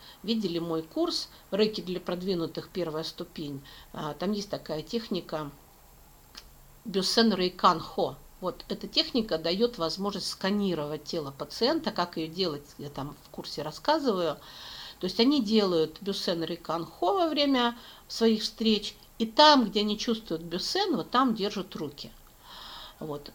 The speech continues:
э, и он сказал, что ваша западная традиция Хавай Таката, э, на всякий случай дала вам позиции по всему телу. Ну, чтобы, э, ну, как бы,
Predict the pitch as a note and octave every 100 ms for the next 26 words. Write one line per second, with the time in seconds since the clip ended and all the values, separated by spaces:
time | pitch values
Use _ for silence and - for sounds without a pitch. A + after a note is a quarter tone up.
0 | - - D3+ D#3 - - B3+ A#3 A3 G#3+
1 | G3+ - G3+ A#3 B3 G#3 G3+ C#4 D4+ A#3
2 | G#3+ G3+ G3+ G3 F#3+ G3 - D#3+ - G#3
3 | G3 F#3+ F#3 - C4 C4+ F3+ E3 - -
4 | - - - D#3 D#3 D3+ F3+ F#3 A#3+ A3+
5 | G#3 - C4 D#4 - F#3+ D#3 - - -
6 | F3+ G3+ A#3 B3 G3+ A3 A3 F#3+ F#3+ A#3
7 | - G3+ F#3+ - G#3+ G#3+ A3 - A3 E3
8 | C3+ - - - B3+ D4+ A3+ - G#3 F3
9 | F3+ E3 D#3 - - - - - D#3 C#3+
10 | D3 - - - A#3+ A3+ G#3+ F3 E3 F3